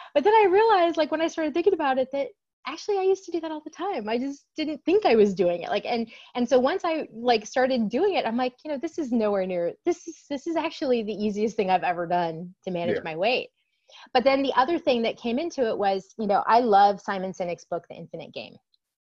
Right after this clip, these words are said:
Speaker 2: Okay.
Speaker 1: Um, and that was another paradigm shifter for me. And again, it, it's a business book, but I think for me, the biggest thing that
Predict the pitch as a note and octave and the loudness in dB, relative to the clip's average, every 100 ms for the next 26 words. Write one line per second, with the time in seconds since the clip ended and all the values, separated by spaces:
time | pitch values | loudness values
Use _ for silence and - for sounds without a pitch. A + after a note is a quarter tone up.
0 | _ A#2 G#2+ - _ _ _ _ - G#3+ | _ -8 -8 -10 _ _ _ _ -2 0
1 | G3 F#3 A#3 G#3+ B3+ D4 A3+ G#3 G#3+ G#3+ | 0 -2 -4 -2 0 2 2 2 0 0
2 | G3 F#3+ F3+ G3 - F#3+ - F#3 G3 - | 0 2 0 -6 -8 -12 -10 -8 -6 -6
3 | F3+ F3+ - - A#3+ D#4 D4+ G#3+ - - | -6 -8 -16 -6 0 2 4 4 2 0
4 | C4+ A3 C#4+ A3 - C4+ B3 - G#3+ - | 2 2 0 -2 -2 -2 -2 -2 -4 -2
5 | F#3+ D4 - F#3+ C4 D4 E3+ D#3 G#3+ A3 | -8 -8 -6 -6 -4 -4 -4 -2 -2 -2
6 | - G#3 G3 F3+ E3+ | -2 -4 -4 -4 -8